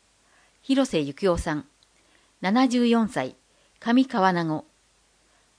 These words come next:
昭和六十一年に茨城県農業経営士に認定され、平成十三年に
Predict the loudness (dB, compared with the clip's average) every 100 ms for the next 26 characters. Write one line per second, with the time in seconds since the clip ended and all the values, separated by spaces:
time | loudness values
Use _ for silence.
0 | _ 0 2 4 0 -2 -2 0 0 -2
1 | -2 -2 -2 -6 -8 _ _ _ _ _
2 | -2 0 2 0 -2 -4 0 4 6 6
3 | 4 4 2 2 2 -2 -4 -2 -4 -2
4 | -2 -2 -4 -4 -10 _ _ _ _ _
5 | -2 -2 2 2 2 2 2 2 2 0
6 | -2 -6